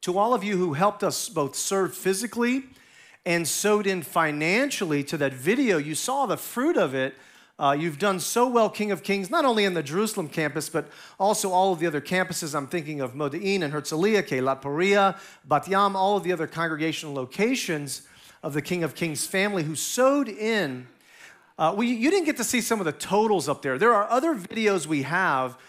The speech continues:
that have the totals on there. I don't know why they weren't on this one, but, uh, listen, we've given away over a thousand food boxes now. Now, we were supposed to do three hundred today.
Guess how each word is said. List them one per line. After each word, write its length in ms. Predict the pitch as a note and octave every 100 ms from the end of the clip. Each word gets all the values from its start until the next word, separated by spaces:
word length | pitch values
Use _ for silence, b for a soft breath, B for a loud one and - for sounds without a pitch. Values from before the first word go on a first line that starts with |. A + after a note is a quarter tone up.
| B -
that 100 | E3
have 220 | F3+ D#3+
the 80 | D3+
totals 500 | - G#3 G#3+ F3 C#3
on 160 | C#3
there. 180 | C3 C3
I 120 | C#3+
don't 100 | F#3
know 100 | F#3+
why 140 | G3 F#3+
they 100 | F3+
weren't 200 | F3+ F3
on 80 | F3
this 180 | G#3+
one, 100 | F3+
but, 200 | E3+ E3+ B B B -
uh, 140 | F3+
listen, 340 | A#3 B3+ F3+ C#3 B -
we've 220 | D4 B3+
given 220 | C4 B3+
away 220 | G#3 G3+
over 260 | G#3+ F3 E3
a 40 |
thousand 680 | - - G3+ B3+ A#3 G#3+ E3+
food 240 | G#3 A3
boxes 480 | D#3+ B2+ - B2+ -
now. 240 | A#2 E2+ F#2 _ _ _ _ _ _ _ _ - _ B B
Now, 160 | G3 G#3
we 100 | A3
were 100 | A#3+
supposed 200 | B3+ A#3+
to 60 | A#3
do 100 | G#3
three 220 | G#3+ A3+
hundred 260 | G#3+ A3 A3
today. 520 | A3 A3 A3 G3+